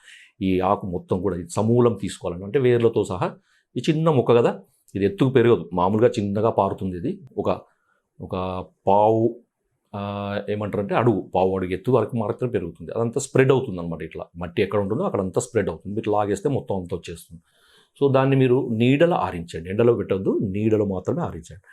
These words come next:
ఆరిన తర్వాత మం-, మంచిగా మీరు గ్రైండర్లో, ఆ, మిక్సీలో కానీ వేసి పౌడర్ చేసుకొని ఆ పొడితోని ఆ రోజు కనుక మీరు పండ్లు కనుక తోముకుంటూ ఉంటే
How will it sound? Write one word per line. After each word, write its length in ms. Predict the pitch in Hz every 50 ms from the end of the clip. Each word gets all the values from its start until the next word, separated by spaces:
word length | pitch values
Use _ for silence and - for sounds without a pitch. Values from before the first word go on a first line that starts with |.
| _ - _ _ _ _ _ -
ఆరిన 280 | 110 131 143 160 151 139
తర్వాత 320 | 147 131 127 127 123 -
మం-, 320 | 160 147 143 123 - - - -
మంచిగా 280 | 110 117 117 113 113 104
మీరు 180 | 98 98 90 90
గ్రైండర్లో, 500 | 92 98 101 101 101 101 98 92 92 95 _ _ _ _ _ _ _ _ _ - 101
ఆ, 80 | 92
మిక్సీలో 380 | 92 95 95 92 - - 92 95
కానీ 140 | 98 92 90
వేసి 480 | 92 92 92 - 185 180 131 98 - - -
పౌడర్ 260 | 98 101 98 92 90
చేసుకొని 320 | 90 87 - - - -
ఆ 100 | - 101
పొడితోని 960 | - - _ _ _ _ - 98 95 110 156 143 - 135 113 95 127 202 - - _ _ _ _ _ _ _ _ _ -
ఆ 80 | 87 82
రోజు 480 | 87 92 95 107 139 170 190 185 175
కనుక 260 | 180 170 127 120 113 139
మీరు 360 | 127 117 107 104 110 104 - -
పండ్లు 240 | 98 92 104 117 120
కనుక 300 | 113 110 104 101 95 -
తోముకుంటూ 440 | - 95 98 101 95 113 98 85 98
ఉంటే 360 | 90 90 87 - 156 208 202